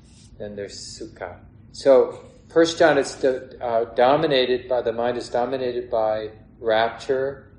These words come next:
and sukha, happiness, that happiness of ease, and, um, and that kind of the mind is really connected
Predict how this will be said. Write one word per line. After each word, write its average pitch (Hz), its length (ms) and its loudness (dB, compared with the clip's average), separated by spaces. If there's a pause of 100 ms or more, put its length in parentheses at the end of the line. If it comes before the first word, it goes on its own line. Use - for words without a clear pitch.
(200)
and 107 200 -10
sukha, 131 840 -4 (1000)
happiness, 123 720 -6
that 104 240 -12
happiness 110 600 -10
of 110 220 -8
ease, 123 1300 -8
and, 104 400 -10
um, 101 420 -8 (2500)
and 120 200 -2
that 117 420 2
kind 123 280 -4
of 110 120 -4
the 120 80 -4
mind 117 360 -2
is 110 160 -12
really 110 200 -2
connected 127 960 0